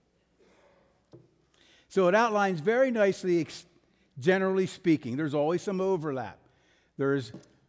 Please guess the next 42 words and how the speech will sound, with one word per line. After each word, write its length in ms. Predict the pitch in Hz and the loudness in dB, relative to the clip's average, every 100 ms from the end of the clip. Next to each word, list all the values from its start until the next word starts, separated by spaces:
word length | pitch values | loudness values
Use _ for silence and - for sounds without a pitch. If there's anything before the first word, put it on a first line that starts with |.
| _ | _
heavy 260 | - 196 214 | 0 0 2
theology 640 | 214 202 196 208 170 208 | 0 0 2 2 0 0
in 120 | 196 | 0
one 180 | 190 190 | 0 -4
through 200 | - 196 | -4 -8
three 480 | - 175 180 185 185 | -6 -2 0 0 0
and 180 | 180 185 | -4 -4
a 40 | |
little 220 | 196 214 | -2 -2
bit 180 | 190 202 | -2 -4
of 80 | 190 | -6
practical, 680 | - 190 185 185 196 190 - _ - - | -4 -6 -6 -10 -6 -6 -8 _ -20 -6
and 160 | 151 165 | -2 0
then 140 | 185 | 2
there's 180 | 180 - | 0 2
heavy 260 | 214 220 | 0 0
practical 580 | 208 208 196 190 175 190 | -2 0 -2 -2 -4 -4
in 60 | 175 | -4
four 220 | 185 180 | -4 -6
through 160 | 185 165 | -6 -6
six 300 | 196 185 247 | -6 -6 -6
and 100 | 240 | -4
a 40 | |
little 200 | 226 226 | -2 -2
bit 140 | 208 | -4
of 100 | 214 | -6
theology. 640 | 208 220 226 165 123 107 82 _ _ _ _ _ _ | -6 -8 -6 -8 -8 -12 -16 _ _ _ _ _ _
So 100 | 196 | -2
you 140 | 185 | 0
get 280 | 190 254 180 | 0 -4 -2
both 320 | 214 208 - - | 4 4 2 -8
in, 340 | 190 185 160 151 _ _ _ _ | -4 -4 -4 -8 _ _ _ _
in, 220 | 175 165 160 | -2 0 0
uh, 300 | 143 131 127 - | -2 -4 -10 -10
the 100 | 147 | -8
sections, 520 | - 185 - 156 143 | -6 -8 -8 -10 -10
but 480 | 127 143 131 _ _ _ _ _ _ _ | -4 -4 -4 _ _ _ _ _ _ _
that's 200 | 156 175 | -2 -2
basically 460 | - 190 - 151 156 | 2 0 0 -8 -6
how 180 | 143 139 | -4 -2
it 80 | 143 | -2
outlines. 600 | 185 131 113 98 - | -4 -4 -14 -14 -20